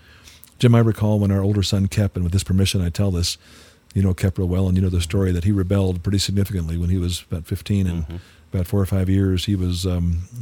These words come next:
Speaker 1: he was pretty <laughs> far away from God. Broke my heart. And I made Adam's mistake. I didn't know what to do.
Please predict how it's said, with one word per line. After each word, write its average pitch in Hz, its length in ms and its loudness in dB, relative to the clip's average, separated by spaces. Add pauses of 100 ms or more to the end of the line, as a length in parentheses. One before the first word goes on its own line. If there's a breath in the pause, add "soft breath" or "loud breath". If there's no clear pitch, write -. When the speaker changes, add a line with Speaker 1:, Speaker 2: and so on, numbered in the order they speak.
(140)
Speaker 1:
he 90 200 -4
was 113 120 0
pretty 101 180 -4
<laughs> - 60 -4
far 87 160 -2
away 95 160 -4
from 92 180 -6
God. 90 360 -4 (520 loud breath)
Broke 117 200 2
my 101 100 2
heart. 95 300 -2 (840 soft breath)
And 101 460 2 (580 loud breath)
I 113 120 2
made 120 180 4
Adam's 107 280 4
mistake. 117 380 -4 (1120)
I 92 80 -4
didn't 147 140 0
know 151 60 0
what 80 160 -4
to 82 80 -8
do. 80 240 -6